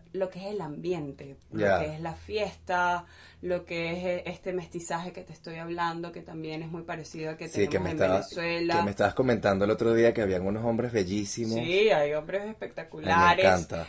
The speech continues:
Speaker 1: Y entonces está,
Speaker 2: <laughs> Bueno, y
Speaker 1: ¿sabes?
Speaker 2: unas
Speaker 1: Este,
Speaker 2: mujeres
Speaker 1: este
Speaker 2: también
Speaker 1: plan,
Speaker 2: bellas.
Speaker 1: este, <laughs> este plan europeo,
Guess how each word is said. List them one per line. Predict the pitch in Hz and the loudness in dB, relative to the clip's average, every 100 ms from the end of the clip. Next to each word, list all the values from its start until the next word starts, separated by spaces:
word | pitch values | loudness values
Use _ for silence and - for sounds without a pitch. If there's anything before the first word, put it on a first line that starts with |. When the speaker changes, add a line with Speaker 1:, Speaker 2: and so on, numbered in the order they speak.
| - | -4
Speaker 1:
Y | 180 | 0
entonces | 180 175 170 190 | 0 -2 2 2
está, | - 196 - | 4 2 8
Speaker 2:
<laughs> | |
Bueno, | 135 220 | 10 10
y | |
Speaker 1:
¿sabes? | 233 - | 8 6
Speaker 2:
unas | |
Speaker 1:
Este, | - | 6
Speaker 2:
mujeres | 202 202 | 6 6
Speaker 1:
este | - | 4
Speaker 2:
también | 196 | 4
Speaker 1:
plan, | 208 208 202 | 6 8 8
Speaker 2:
bellas. | - | 6
Speaker 1:
este, | 185 - 226 370 247 269 247 277 - - | 4 4 4 8 6 8 4 6 4 4
<laughs> | 202 | 2
este | 196 208 | 2 2
plan | - 202 196 | 4 4 4
europeo, | 220 240 196 - 185 185 208 | 4 2 0 2 4 6 6